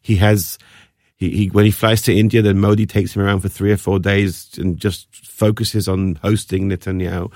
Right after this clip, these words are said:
We have all these strong men, quote unquote, leaders who seem to be very fond and even see Bibi as,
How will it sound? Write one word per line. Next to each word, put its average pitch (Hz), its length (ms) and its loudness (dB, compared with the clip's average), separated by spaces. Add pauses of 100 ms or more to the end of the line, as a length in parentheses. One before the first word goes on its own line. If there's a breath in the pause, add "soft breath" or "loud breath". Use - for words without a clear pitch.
(260 loud breath)
We 110 80 4
have 107 100 2
all 135 160 4
these 123 400 2 (100)
strong 110 560 2
men, 101 600 0
quote 101 260 0
unquote, 98 640 0 (280 loud breath)
leaders 104 420 4
who 95 300 0
seem 98 240 -2
to 98 100 -6
be 95 120 -2
very 98 360 0
fond 92 500 -2
and 90 280 -4
even 110 200 0
see 113 200 -2
Bibi 113 320 0
as, 101 260 -6